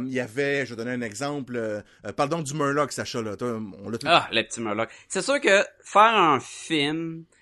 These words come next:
Speaker 2: adapté d'une franchise extrêmement populaire au, au cœur des, des gamers pis des, du monde qui joue à des jeux vidéo,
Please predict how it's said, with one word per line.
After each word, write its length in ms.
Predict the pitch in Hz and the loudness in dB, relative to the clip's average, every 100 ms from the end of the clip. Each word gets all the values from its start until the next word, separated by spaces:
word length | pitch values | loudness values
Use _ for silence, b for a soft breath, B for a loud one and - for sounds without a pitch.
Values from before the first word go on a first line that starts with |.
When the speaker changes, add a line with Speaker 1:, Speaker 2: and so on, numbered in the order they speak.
| b _ - | b _ 2
Speaker 2:
adapté 720 | 147 156 147 - 170 170 175 | 4 4 2 0 2 4 2
d'une 160 | 147 127 | -2 -4
franchise 840 | - 151 117 - 139 143 143 - - | -4 -4 -4 -4 -4 -4 -4 -4 -2
extrêmement 640 | 170 - - 143 123 131 | -2 -4 -4 -4 -2 -4
populaire 840 | 139 131 - 120 107 98 104 104 80 | -2 -2 -4 -4 0 0 0 -2 -2
au, 360 | 95 82 85 | -4 -6 -8
au 40 | 107 | -4
cœur 220 | 123 120 | -2 0
des, 300 | 110 104 104 | -2 -6 -6
des 160 | 104 | -6
gamers 580 | 98 107 104 104 110 120 | -2 -2 0 -2 -2 -4
pis 80 | 110 | -6
des, 180 | 95 95 | -8 -8
du 100 | 101 | -6
monde 160 | 104 117 | -8 -8
qui 120 | 110 | -10
joue 120 | 107 | -10
à 40 | 110 | -8
des 100 | 104 | -8
jeux 140 | - | -10
vidéo, 320 | 98 98 127 | -6 -4 -2